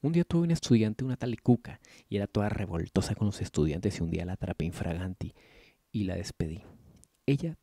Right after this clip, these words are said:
tuvo que ser expulsada del colegio. Ahora pueden irse de sus habitaciones.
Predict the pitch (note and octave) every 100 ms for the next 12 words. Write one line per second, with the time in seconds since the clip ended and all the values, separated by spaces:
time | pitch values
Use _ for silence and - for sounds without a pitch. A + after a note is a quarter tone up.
0 | _ D3+ C#3+ B2+ A2+ - G#2 - F2+ E2+
1 | D#2+ D#2 D2 - D#2 B1 - - - _
2 | _ - - - G#2 G#2+ B2+ A#2 G#2+ G#2
3 | G2+ - G#2 G2+ G#2 G2 F#2+ G2+ - -
4 | -